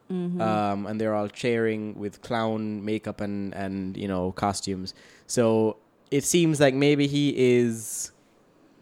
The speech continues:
Speaker 2: uh, people like the Joker, but they don't exactly know him as
Speaker 1: Mm-hmm.
Speaker 2: the Joker. He has some
Speaker 1: Mm.
Speaker 2: sort of anonymity there. Um,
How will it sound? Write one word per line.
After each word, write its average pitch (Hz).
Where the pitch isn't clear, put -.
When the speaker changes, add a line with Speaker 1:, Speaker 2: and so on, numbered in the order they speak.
Speaker 2:
uh, 113
people 143
like 131
the 131
Joker, 127
but 131
they 117
don't 120
exactly 117
know 113
him 101
as 107
Speaker 1:
Mm-hmm. 92
Speaker 2:
the 104
Joker. 98
He 104
has 120
some 123
Speaker 1:
Mm. -
Speaker 2:
sort 117
of 110
anonymity 104
there. 90
Um, 95